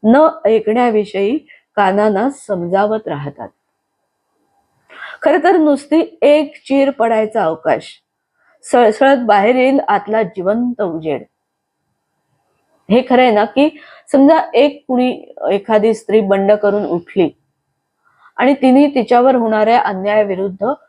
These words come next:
आवाज उठवला, तसा प्रयत्न केला, तर त्या एखाद्या अन्यायकारक गोष्टीतून इतर अनेक गोष्टी बाहेर येतील.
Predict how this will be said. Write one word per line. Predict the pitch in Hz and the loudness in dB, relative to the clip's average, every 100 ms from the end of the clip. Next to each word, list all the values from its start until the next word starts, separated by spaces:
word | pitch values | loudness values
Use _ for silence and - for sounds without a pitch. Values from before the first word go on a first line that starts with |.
| _ - | _ -2
आवाज | 185 180 214 220 | 0 2 0 -2
उठवला, | 170 - 165 151 156 233 - _ _ _ _ | -8 -6 -8 -6 -6 -10 -14 _ _ _ _
तसा | 190 220 | -4 -4
प्रयत्न | 220 196 208 214 247 | 0 2 2 0 -2
केला, | 220 185 214 277 - _ _ | 0 0 -2 -6 -20 _ _
तर | 277 | -2
त्या | 277 269 262 - - | 0 2 2 2 -2
एखाद्या | 233 - 254 233 277 | -4 -2 -2 0 -4
अन्यायकारक | - 214 214 220 226 233 - - - 127 175 190 202 190 196 | -6 -8 -6 -4 -4 -4 -6 -14 -12 -6 -6 -2 0 0 0
गोष्टीतून | 185 185 - 196 175 170 320 - - _ _ _ | -2 -2 -2 -4 0 0 0 -4 -20 _ _ _
इतर | 190 180 220 311 - | -2 2 2 2 0
अनेक | 196 185 277 277 | -4 0 0 0
गोष्टी | 277 - 269 | -2 -2 -2
बाहेर | 247 202 220 | -2 -2 0
येतील. | 247 - - | 0 0 -8